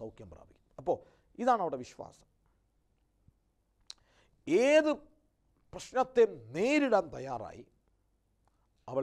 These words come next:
ഇറങ്ങിത്തിരിക്കുക. പലരും, "അയ്യോ, എനിക്ക് ഇന്ന പ്രശ്നമുണ്ട്, എൻ്റെ വീട്ടിൽ ഇന്ന എതിർപ്പുകളുണ്ട്, അതുകൊണ്ട് എനിക്ക് ദൈവത്തിന് വേണ്ടി ഇറങ്ങാൻ പറ്റുന്നില്ല." പല റീസണുകൾ പറഞ്ഞ്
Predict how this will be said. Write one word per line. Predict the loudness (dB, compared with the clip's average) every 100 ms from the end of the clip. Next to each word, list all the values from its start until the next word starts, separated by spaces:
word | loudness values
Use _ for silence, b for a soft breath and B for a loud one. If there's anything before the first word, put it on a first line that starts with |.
| -4
ഇറങ്ങിത്തിരിക്കുക. | -6 -8 -14 -18 -20 -20 -8
പലരും, | -4 -4 -6 -12 _ _ _ _ _ _ _ _ _ -6
"അയ്യോ, | -2 -2 -2
എനിക്ക് | -6 -12 -10
ഇന്ന | -10 -10
പ്രശ്നമുണ്ട്, | -12 -12 -10 -4 -6 -6 _ _ _ _ _ _ _ _ _ _ _ _ -16
എൻ്റെ | -4 0 0
വീട്ടിൽ | -2 -6 -8
ഇന്ന | -8 -6 -4
എതിർപ്പുകളുണ്ട്, | -4 -6 -8 -6 -6 -6 -6 -8 _ _ _ _ _ _ _
അതുകൊണ്ട് | -10 -6 -6 0 0 0
എനിക്ക് | -4 -6 -6 -6
ദൈവത്തിന് | -6 -8 -10 -12
വേണ്ടി | -8 -4
ഇറങ്ങാൻ | -4 -6 -8
പറ്റുന്നില്ല." | -8 -8 -8 -8 -10 -12 _ _ _ _ -6
പല | -4 -2 -4
റീസണുകൾ | -4 0 2 4 2 -4 -4
പറഞ്ഞ് | -6 -6 -10 -10